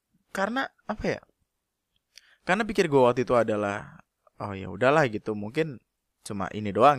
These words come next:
gitu. Toh dia juga di awal udah bilang, jadi kayak gua berusaha untuk memahami, gua berusaha untuk mengerti keadaan dia yang pengen ber-, eh, silaturahmi sama mantannya.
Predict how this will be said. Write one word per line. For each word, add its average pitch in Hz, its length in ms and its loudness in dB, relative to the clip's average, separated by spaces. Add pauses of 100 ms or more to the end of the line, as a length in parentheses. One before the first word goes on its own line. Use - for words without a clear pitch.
gitu. 90 240 -8
Toh 135 240 -10
dia 117 80 -4
juga 98 240 -8
di 95 80 -6
awal 113 160 -6
udah 90 140 -8
bilang, 113 180 -8
jadi 127 160 -12
kayak 101 160 -6
gua 135 160 -4
berusaha 123 320 -6
untuk 135 160 -8
memahami, 147 640 -4
gua 165 160 4
berusaha 165 400 -2
untuk 151 240 -6
mengerti 151 400 -8
keadaan 107 480 -2
dia 110 400 -8 (600)
yang 123 360 -2
pengen 160 560 -4
ber-, 113 800 -2 (320)
eh, - 320 -8
silaturahmi 127 640 0
sama 104 240 -4
mantannya. 113 520 -6